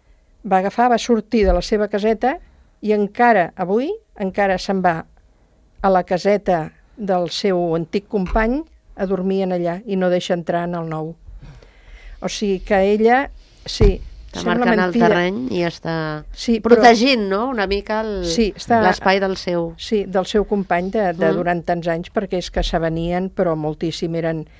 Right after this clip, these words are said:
Speaker 1: eren com... No ho sé, veies a dos animals que s'estimaven, que a vegades es posaven a dormir i un es posava, com aquell qui diu,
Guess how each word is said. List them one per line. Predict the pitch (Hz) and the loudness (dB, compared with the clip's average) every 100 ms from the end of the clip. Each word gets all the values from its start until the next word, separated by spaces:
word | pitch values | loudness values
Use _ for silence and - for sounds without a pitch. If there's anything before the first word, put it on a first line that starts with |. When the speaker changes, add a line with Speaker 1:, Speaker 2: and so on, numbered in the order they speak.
| - | -18
Speaker 1:
eren | 190 180 165 | -6 -4 -2
com... | 190 175 160 151 180 196 - - - - _ - - - - | -4 -2 -6 -8 -12 -16 -20 -20 -20 -20 _ -16 -16 -16 -6
No | 208 | -6
ho | |
sé, | - 180 - - | -4 -6 -8 -4
veies | 185 208 226 226 | 2 4 4 4
a | |
dos | 214 220 | 4 4
animals | 226 208 208 254 - | 4 2 0 -2 -2
que | 220 | -4
s'estimaven, | 208 - 202 180 165 147 151 - _ _ - - | -2 -4 -4 -4 -4 -4 -10 -16 _ _ -20 -10
que | - | -2
a | 196 | 0
vegades | 185 190 208 | 2 0 0
es | 208 | -4
posaven | - 196 185 185 180 | -2 0 0 0 0
a | |
dormir | 180 180 196 247 247 240 - _ - | -2 -2 -2 0 -2 -4 -14 _ -6
i | 202 | 0
un | 202 | 0
es | 202 | -2
posava, | - 202 175 190 180 170 160 151 - - | -4 -2 4 4 4 4 2 -2 -6 -10
com | - 196 | -2 0
aquell | 185 196 185 | 2 0 0
qui | - 185 | -2 0
diu, | 190 180 170 | 0 0 -2